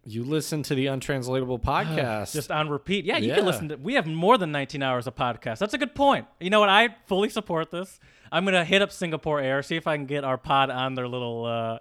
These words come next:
Speaker 2: in-flight entertainment.
Speaker 1: There you go.
Speaker 2: <laughs> That would be awesome, by the way.
Speaker 1: That'd be sweet.
Speaker 2: Uh,
Speaker 1: For
Speaker 2: that's just, like,
Speaker 1: sure.
Speaker 2: a good place to have, uh, our podcast. 'Cause, you know, especially on international flights, people are going internationally. They wanna know about cultures. They wanna know about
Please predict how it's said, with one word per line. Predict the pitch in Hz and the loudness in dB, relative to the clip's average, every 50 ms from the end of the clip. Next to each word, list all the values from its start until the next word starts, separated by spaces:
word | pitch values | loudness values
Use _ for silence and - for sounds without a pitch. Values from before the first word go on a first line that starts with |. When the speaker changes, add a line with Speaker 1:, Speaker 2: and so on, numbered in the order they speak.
| - - | -8 -6
Speaker 2:
in-flight | 151 160 151 - - 170 151 151 | -6 -6 -6 -2 2 2 4 4
entertainment. | 151 151 147 147 139 - 180 165 160 160 175 180 - - | 2 0 -2 -4 -2 -2 -2 -2 0 -2 -6 -8 -8 -8
Speaker 1:
There | 120 117 147 147 | -4 -2 -2 -2
you | 117 | -2
go. | 95 101 95 101 | -4 -6 -2 4
Speaker 2:
<laughs> | |
That | 147 | 6
would | 185 196 | 6 6
be | 147 143 | 4 0
awesome, | - 127 127 123 - - 104 | -4 -2 -2 -2 -4 -6 -12
by | 90 90 | -14 -14
the | 92 90 | -14 -12
way. | 92 | -12
Speaker 1:
That'd | 123 165 | -12 -10
be | 247 - | -10 -10
sweet. | - - - 107 107 131 170 180 127 - _ _ _ _ _ _ _ _ _ _ _ _ _ _ - | -10 -10 -8 -6 -6 -4 -4 -6 -8 -10 _ _ _ _ _ _ _ _ _ _ _ _ _ _ -4
Speaker 2:
Uh, | 151 151 147 143 | -2 -2 -2 -2
Speaker 1:
For | 131 | -2
Speaker 2:
that's | 170 - - | -4 -4 -2
just, | - 453 - | -2 -2 0
like, | 523 | 0
Speaker 1:
sure. | 427 | 0
Speaker 2:
a | 269 | 0
good | 185 233 226 - | -2 -2 -2 -2
place | - 202 202 208 - | -2 -2 -2 0 -2
to | - 180 | -4 -4
have, | 139 156 156 160 160 139 - _ | 0 2 2 2 0 -2 -6 _
uh, | 143 139 135 131 127 127 - | -4 -2 -2 -2 -2 -2 -2
our | 131 143 139 | -2 -4 -4
podcast. | 135 - 143 127 120 - - 117 101 95 - - | -2 -4 -4 -4 -4 -6 -10 -12 -12 -12 -14 -6
'Cause, | - 165 147 135 | -4 -4 -4 -4
you | 160 180 175 180 | -6 -4 -2 0
know, | 180 175 175 175 - 156 | 0 0 0 -2 -6 -8
especially | 170 175 - 262 269 262 254 202 | -8 -4 -4 -4 -4 -2 -6 -6
on | - | -4
international | 175 175 175 160 160 170 - - 214 196 | -4 -4 -2 -2 -2 -4 -2 -4 -6 -6
flights, | - 214 214 214 208 - | -4 -4 -4 -4 -2 -4
people | - 156 147 151 | -4 -4 -2 -2
are | 151 143 143 - _ _ _ _ | -2 -4 -4 -6 _ _ _ _
going | - 156 165 165 175 | -2 0 0 0 -2
internationally. | 160 151 151 139 143 151 156 147 - 190 185 180 160 | -2 -4 -4 -2 -2 -2 -4 -4 -6 -8 -6 -6 -4
They | 135 131 | -4 -4
wanna | 127 131 127 127 | -4 -4 -4 -4
know | 127 127 120 | -2 -2 -4
about | 120 117 123 113 107 - | -4 -4 -4 -6 -6 -8
cultures. | - - 175 165 - - 185 180 165 139 | -6 -4 -4 -4 -4 -4 -6 -6 -6 -6
They | 139 123 | -8 -6
wanna | 123 123 123 120 | -6 -6 -6 -6
know | 120 117 | -6 -8
about | 113 110 117 113 110 104 | -8 -8 -8 -8 -8 -10